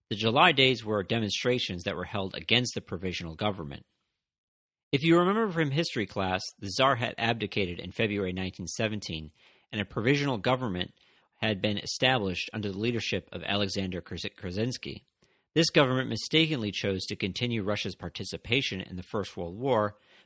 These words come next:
but was under increasing strain as the war went badly for the Russians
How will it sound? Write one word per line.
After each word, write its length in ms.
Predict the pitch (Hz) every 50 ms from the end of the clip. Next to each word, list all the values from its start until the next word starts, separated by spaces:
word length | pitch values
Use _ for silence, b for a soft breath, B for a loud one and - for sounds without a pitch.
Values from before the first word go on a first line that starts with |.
| b -
but 100 | 127 131
was 180 | 139 135 - -
under 200 | 147 143 139 143
increasing 560 | 123 127 123 - - - 156 147 - 139 120
strain 500 | - - - - 143 135 123 107 95 95
as 320 | 92 - 101 95 95 95 95 - -
the 180 | 98 95 104 98
war 220 | 107 117 117 107
went 220 | 101 107 95 90
badly 320 | - 113 117 110 98 95 82
for 180 | - - 95 87
the 120 | 92 92
Russians 560 | 92 123 131 127 - - 95 87 87 87 -